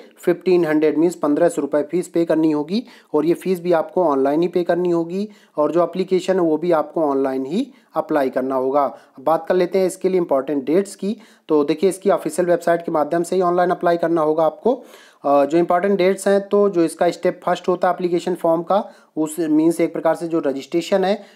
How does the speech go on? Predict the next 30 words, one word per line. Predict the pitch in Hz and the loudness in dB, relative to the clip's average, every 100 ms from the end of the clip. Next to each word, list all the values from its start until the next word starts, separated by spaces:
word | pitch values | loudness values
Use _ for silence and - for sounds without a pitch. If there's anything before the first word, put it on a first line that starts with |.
| _ - | _ -2
ट्वेंटी | 170 175 202 | -2 0 0
नाइन | 190 196 | 2 2
जून | 190 175 190 | 0 0 0
टू | 196 | -2
थाउजेंड | 156 147 147 165 165 | 0 0 0 -4 -2
ट्वेंटी | 139 135 143 | -4 -4 -6
टू | 170 | -6
तक | 170 160 | -4 0
आप | 160 160 | 0 -2
कर | 165 | -6
सकते | 160 165 - | -4 -10 -8
हैं | 170 185 208 - | -6 -6 -8 -2
रात | 147 | -2
बारह | 135 143 160 | 0 0 2
बजे | 170 160 | 0 0
तक। | 208 208 - _ _ 170 | -2 -4 -20 _ _ -6
उसके | 170 - | -4 0
बाद | 190 190 180 | 2 2 2
जो | 190 | -2
है | 180 190 185 | 2 0 0
जो | 185 180 147 | 0 0 -2
इसका, | 139 - 156 151 | -6 0 2 2
अ, | - 135 139 127 135 | 0 -8 -8 -8 -4
बैंक | 156 175 170 - | 0 0 -4 -2
चालान | 147 143 170 175 | 0 2 0 0
है | |
आपको | 170 160 170 | -2 -2 -6
प्रिंट | 170 170 | -4 -4
करना | 165 165 165 165 | 0 0 0 -2
है, | 185 | -6